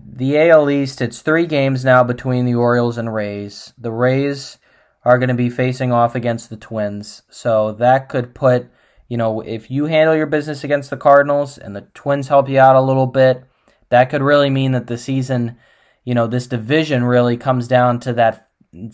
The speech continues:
uh, next series, um, coming up then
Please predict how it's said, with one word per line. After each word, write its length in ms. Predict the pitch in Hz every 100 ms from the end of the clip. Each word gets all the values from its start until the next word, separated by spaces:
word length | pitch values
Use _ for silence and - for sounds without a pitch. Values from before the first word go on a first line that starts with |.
| - - -
uh, 300 | 123 107 107
next 480 | 117 139 - - - _ _ _ _
series, 920 | - - 160 156 113 104 101 - - -
um, 720 | 117 117 110 107 104 98 - _ _
coming 280 | - 131 123
up 400 | 120 117 - _ _ _ _ _ _
then 400 | 113 120 117